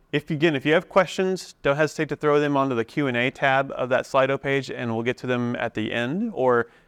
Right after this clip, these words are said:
if you got a burning question you gotta have an answer right now, I'm happy to, uh,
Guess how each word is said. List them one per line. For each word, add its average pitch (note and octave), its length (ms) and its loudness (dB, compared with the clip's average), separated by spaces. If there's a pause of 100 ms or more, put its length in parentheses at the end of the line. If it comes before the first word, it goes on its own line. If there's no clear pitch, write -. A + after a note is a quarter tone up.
if - 160 -6
you C3+ 60 -4
got D3 120 4
a A#2+ 60 2
burning D3 420 0
question D3+ 360 -2
you C3 100 -2
gotta B2+ 160 2
have C3 140 -2
an A#2+ 80 -2
answer B2+ 240 -4
right A#2+ 140 2
now, C3 280 -2 (220)
I'm A2+ 160 -4
happy A#2+ 300 -2
to, A2 280 0
uh, G#2 220 2